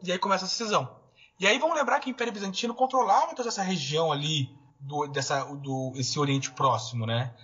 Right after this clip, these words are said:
até a religi-, a região onde estava Jerusalém. Depois Bizâncio vai perder essa re-, essa região para, para os turcos seljúcidas, né, que a gente falou.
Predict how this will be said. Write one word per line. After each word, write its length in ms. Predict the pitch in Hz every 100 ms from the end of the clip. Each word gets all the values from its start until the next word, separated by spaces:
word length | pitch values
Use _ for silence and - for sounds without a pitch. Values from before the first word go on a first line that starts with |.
| - -
até 280 | 131 165
a 40 | 180
religi-, 360 | 208 220 196
a 120 | 175 165
região 320 | 175 160 170
onde 100 | 196
estava 240 | - 190
Jerusalém. 480 | 196 196 233 208 190 - - - _
Depois 400 | 151 143 185 208 185
Bizâncio 480 | 185 165 175 180
vai 120 | 180 180
perder 500 | 180 165 143 147 220
essa 260 | 302 208
re-, 180 | 170 165
essa 320 | 143 139 139
região 680 | 135 131 123 120 117 135 - - - -
para, 340 | 120 120 113 120 - _
para 140 | 151 135
os 80 |
turcos 320 | - 135 131 -
seljúcidas, 580 | 131 120 180 180 135
né, 120 | 123 117
que 60 |
a 40 | 113
gente 100 | 117
falou. 460 | 117 127 - -